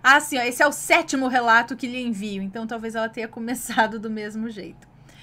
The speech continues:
Os nomes já foram alterados. Esse relato ocorreu no ano de dois mil e quinze. Eu não fui a vítima, digamos assim, mas acompanhei todo o ocorrido. Ahn,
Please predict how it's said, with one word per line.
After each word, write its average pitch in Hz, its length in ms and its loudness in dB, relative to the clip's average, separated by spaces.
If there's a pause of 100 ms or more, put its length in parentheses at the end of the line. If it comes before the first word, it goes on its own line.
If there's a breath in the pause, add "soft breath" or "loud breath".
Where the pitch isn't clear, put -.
(260 loud breath)
Os 247 140 -4
nomes 302 300 0
já 277 140 0
foram 277 340 -2
alterados. 233 800 -6 (540 soft breath)
Esse 415 260 -2
relato 277 540 2
ocorreu 254 440 -6
no 254 120 -4
ano 247 220 -6
de 226 100 -10
dois 233 260 -6
mil 247 180 -4
e 262 60 -8
quinze. 233 680 -4 (560 soft breath)
Eu 302 180 -2
não 311 200 -4
fui 311 300 -4
a 320 120 2
vítima, 208 760 -6
digamos 190 420 -6
assim, 190 340 -10
mas 220 240 -6
acompanhei 254 600 -4
todo 269 320 -6
o 262 60 -4
ocorrido. 185 640 -10 (800 soft breath)
Ahn, 254 680 6